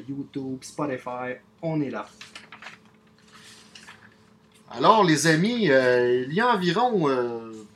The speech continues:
Speaker 2: bon, je dirais à peu près un mois, c'est-à-dire le dix-sept mai dernier, lors de, de notre troisième, euh, Wrestle Rock podcast, euh, nous avons parlé d'accusations d'agression sexuelle contre Marilyn Manson, euh,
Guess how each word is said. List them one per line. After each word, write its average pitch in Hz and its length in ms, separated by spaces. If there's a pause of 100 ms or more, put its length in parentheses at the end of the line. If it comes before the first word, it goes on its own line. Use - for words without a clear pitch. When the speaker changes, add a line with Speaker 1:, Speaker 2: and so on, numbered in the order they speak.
(240)
Speaker 2:
bon, 120 120
je 110 100
dirais 123 160
à 147 40
peu 143 120
près 139 140
un 139 220
mois, 180 420
c'est-à-dire 131 320
le 151 100
dix-sept 175 340
mai 180 120
dernier, 156 360
lors 139 280
de, 127 180
de 127 180
notre 135 260
troisième, 143 600
euh, 110 440
Wrestle 135 240
Rock 139 200
podcast, 180 600 (720)
euh, 123 220
nous 135 120
avons 170 160
parlé 180 360
d'accusations 170 600
d'agression 175 540
sexuelle 165 480
contre 131 200
Marilyn 151 340
Manson, 135 520 (140)
euh, 107 260